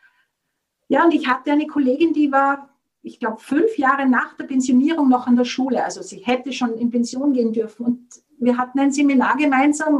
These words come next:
und „Wie zufrieden bist du?“ Und das, sie hatte überall eine Zehn. Wo ich mir gedacht habe,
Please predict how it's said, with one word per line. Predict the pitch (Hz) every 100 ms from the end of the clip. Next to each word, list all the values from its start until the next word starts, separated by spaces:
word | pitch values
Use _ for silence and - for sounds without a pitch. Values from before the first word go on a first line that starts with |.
| 247
und | 262 254 240
„Wie | 285 302
zufrieden | - - - 277 311 285
bist | - 294 - -
du?“ | 285
Und | 262 294
das, | - 254 - - -
sie | - 311
hatte | 311
überall | 311 330 359 330
eine | 330 349 339
Zehn. | - 330 349 262 185 _ _ _ _ _ _ _ -
Wo | 277
ich | 269
mir | 294
gedacht | 294 285 285
habe, | 294 -